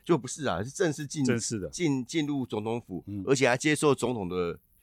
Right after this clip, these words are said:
Speaker 1: 这个，这个授勋。
Speaker 2: 勋章，勋章。
Speaker 1: 哦，这个，所以这个是一个，就刚才董教授所提到，就是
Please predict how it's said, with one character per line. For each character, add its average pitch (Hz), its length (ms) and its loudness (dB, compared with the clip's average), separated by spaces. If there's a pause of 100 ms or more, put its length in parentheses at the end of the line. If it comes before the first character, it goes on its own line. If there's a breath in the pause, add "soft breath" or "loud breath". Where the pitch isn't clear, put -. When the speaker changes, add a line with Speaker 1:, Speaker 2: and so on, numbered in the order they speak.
(200)
Speaker 1:
这 135 80 -6
个， 117 120 -4
这 110 80 -8
个 120 80 -4
授 143 140 -2
勋。 127 140 4
Speaker 2:
勋 117 60 -2
章， 127 180 -2
勋 135 260 -2
章。 127 260 2
Speaker 1:
哦， 95 320 4
这 143 80 4
个， 147 120 4
所 202 200 6
以 180 60 4
这 196 140 2
个 180 40 4
是 170 220 0
一 165 100 -2
个， 127 200 2
就 139 160 -2
刚 131 120 -4
才 120 120 4
董 98 260 4
教 117 160 4
授 104 100 2
所 90 160 0
提 98 140 -8
到， 101 220 2
就 113 160 -4
是 110 180 -6